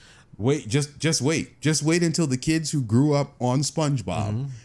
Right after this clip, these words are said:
Speaker 1: are in their forties and fifties and making the decision. That's what's happening. That's why you're seeing a lot of these
Speaker 2: I don't
Speaker 1: characters
Speaker 2: think s-
Speaker 1: become
Speaker 2: I, I,
Speaker 1: it's, it's
Speaker 2: what do you mean a
Speaker 1: totally
Speaker 2: lot
Speaker 1: that.
Speaker 2: of these characters? I don't, I can't think of another one
Speaker 1: So
Speaker 2: that's
Speaker 1: just
Speaker 2: done
Speaker 1: in,
Speaker 2: this.
Speaker 1: just in gen-, uh, Harley Quinn.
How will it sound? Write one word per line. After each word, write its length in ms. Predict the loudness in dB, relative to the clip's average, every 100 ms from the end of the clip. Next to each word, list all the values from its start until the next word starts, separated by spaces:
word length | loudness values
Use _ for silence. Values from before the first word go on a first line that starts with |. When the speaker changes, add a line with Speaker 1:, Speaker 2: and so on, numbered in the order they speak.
| -6
Speaker 1:
are 120 | -2
in 100 | 2 2
their 120 | 2
forties 480 | 0 0 2 2 2
and 140 | 2
fifties 640 | 2 -2 -4 -8 -6 -6 -8 -16 -4
and 140 | 0
making 300 | 2 2 2
the 100 | 2
decision. 680 | 0 0 0 0 -4 -10 -20 _ _ _ _
That's 360 | -4 -4 -4
what's 160 | -4 -2
happening. 520 | -2 -2 -6 -8 -10 -18 _ _
That's 200 | -6 -4
why 80 | 0
you're 140 | 0
seeing 320 | 0 0 2 2
a 60 |
lot 340 | 0 -2 -2 0
of 80 |
these 180 | 0 0 -2
Speaker 2:
I 60 | -2
don't 40 | -2
Speaker 1:
characters 300 | -4 -6 -4
Speaker 2:
think 180 | -4 -4
s- 260 | -6 -10 -14 -10
Speaker 1:
become 580 | -8 -2 0 0 -2 -4
Speaker 2:
I, 100 | -2
I, 300 | 0 -2 -4 -4
Speaker 1:
it's, 180 | -4 0
it's 220 | 0 0
Speaker 2:
what 100 | 2
do 60 | 4
you 60 |
mean 120 | 4 4
a 40 |
Speaker 1:
totally 120 | 4
Speaker 2:
lot 100 | 4 2
Speaker 1:
that. 40 |
Speaker 2:
of 60 | 0
these 140 | -4
characters? 420 | -2 -2 -4 -8
I 100 | -8
don't, 160 | -8 -6
I 80 | -6
can't 240 | -4 -6
think 180 | -6 -6
of 120 | -6
another 300 | -6 -6 -4
one 80 | -2
Speaker 1:
So 160 | 0
Speaker 2:
that's 80 | 2
Speaker 1:
just 140 | 2 0
Speaker 2:
done 80 | -2
Speaker 1:
in, 40 |
Speaker 2:
this. 60 | -2
Speaker 1:
just 160 | -2 2
in 100 | 2
gen-, 240 | 0 -2 -8 -20 _ _ _ _ _ -6
uh, 240 | -2 0 0
Harley 260 | 0 0
Quinn. 280 | 0 -2 -4